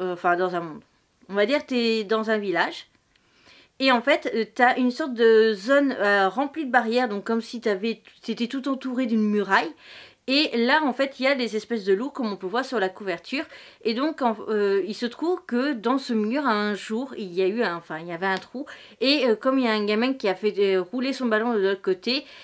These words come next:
la jeune fille le voit et lui dit, « Écoute, n'y va pas, j'y vais, je reprends ton ballon, je te l'envoie. » Et, euh, je ressors, et ni vu ni connu.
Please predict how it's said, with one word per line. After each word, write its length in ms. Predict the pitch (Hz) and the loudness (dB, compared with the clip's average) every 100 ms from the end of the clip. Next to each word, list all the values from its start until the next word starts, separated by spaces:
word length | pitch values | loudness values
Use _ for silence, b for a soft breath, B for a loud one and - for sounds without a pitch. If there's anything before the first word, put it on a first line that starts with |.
| B - | B -2
la 120 | 196 | 0
jeune 260 | 202 202 208 | 0 -2 -4
fille 180 | - 226 | -4 2
le 100 | 208 | 2
voit 560 | 175 180 233 285 302 | 0 2 4 6 4
et 160 | 226 233 | 2 0
lui 160 | 208 | -4
dit, « 300 | 185 220 233 | -6 -6 -4
Écoute, 400 | 214 - 214 - - | -6 -6 -8 -8 -12
n'y 240 | 180 196 | -6 -2
va 140 | 190 180 | 0 0
pas, 300 | 214 247 311 | 4 4 4
j'y 300 | - 190 185 | -2 -8 -2
vais, 260 | 175 247 | 2 2
je 160 | 294 202 | 2 -4
reprends 640 | 180 175 175 170 - 240 | -4 -4 -4 -4 -4 -4
ton 140 | 233 208 | -2 -2
ballon, 320 | 170 175 262 | -2 0 -2
je 120 | 269 | -4
te 100 | - | -2
l'envoie. » 540 | 190 165 160 175 247 262 B B B _ | -2 -2 -2 2 2 0 B B B _
Et, 300 | 247 254 240 | 2 2 2
euh, 100 | 202 | 0
je 160 | 180 190 | -2 -6
ressors, 540 | 165 165 - 240 262 | -6 -10 -2 -2 2
et 100 | 202 | 0
ni 260 | 175 185 185 | 0 -2 -4
vu 140 | 214 | 0
ni 140 | 247 247 | 0 0
connu. 300 | 214 196 | -2 -4